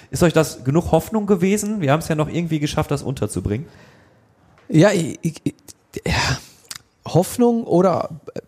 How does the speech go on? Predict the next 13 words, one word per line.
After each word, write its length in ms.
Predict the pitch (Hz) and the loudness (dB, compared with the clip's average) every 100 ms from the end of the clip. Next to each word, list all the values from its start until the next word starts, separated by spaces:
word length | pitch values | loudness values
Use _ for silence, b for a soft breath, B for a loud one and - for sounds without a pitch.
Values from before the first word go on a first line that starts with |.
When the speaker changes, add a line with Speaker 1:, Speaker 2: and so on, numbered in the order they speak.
| 156 | -14
Speaker 2:
Positivität. 1300 | - 196 202 202 185 165 165 - 180 156 120 - - - | 0 2 2 2 2 2 0 0 2 2 0 -4 -12 -4
So, 280 | 147 123 - | 0 2 0
wir 260 | 123 139 | 0 2
sind 220 | 139 196 | 2 2
ja 320 | 220 180 110 - - | 4 4 2 0 -6
alle 240 | - 156 175 | 0 4 4
drei, 300 | 151 156 180 | 4 4 2
wie 100 | 175 | 2
wir 80 | 156 | 4
hier 120 | 147 | 4
sitzen, 480 | 143 170 - 190 180 | 4 0 -4 -4 -2
äh, 260 | - 143 143 | -2 -2 -2
Tim, 400 | - 165 175 190 | 0 0 0 -4